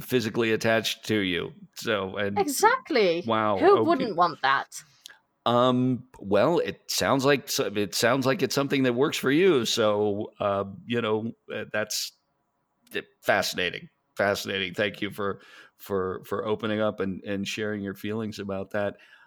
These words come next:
Speaker 1: Um,
Speaker 2: Yeah, just don't ever let Kizukai know, okay? Because he doesn't need to get his head any bigger.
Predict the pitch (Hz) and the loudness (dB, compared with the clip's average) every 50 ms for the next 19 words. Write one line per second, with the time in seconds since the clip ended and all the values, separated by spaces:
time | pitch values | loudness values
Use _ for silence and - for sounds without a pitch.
0 | _ _ _ _ _ 113 120 117 117 117 117 113 110 110 233 214 202 196 269 262 | _ _ _ _ _ 0 2 2 2 2 2 2 2 4 6 6 6 6 4 4
1 | - - 349 349 330 - 302 277 269 262 254 254 233 - - 247 208 220 202 - | 6 8 8 8 8 6 4 6 6 8 8 8 6 6 2 0 0 0 -2 2
2 | - 190 180 180 175 165 160 156 151 160 - 185 180 180 185 185 - 202 196 202 | 2 2 4 4 4 4 4 4 2 0 2 0 2 2 0 -2 -4 -2 -2 0
3 | 190 214 208 185 190 190 190 185 175 - - 180 - 170 151 - - 185 175 170 | 2 2 2 2 2 2 2 2 0 -2 -4 0 0 0 0 0 0 -2 -2 -2
4 | - 165 170 170 160 156 151 156 160 156 147 147 139 - 104 104 101 95 | -2 0 0 0 2 0 -2 -2 -4 -4 -4 -4 -4 -2 -4 -4 -6 -6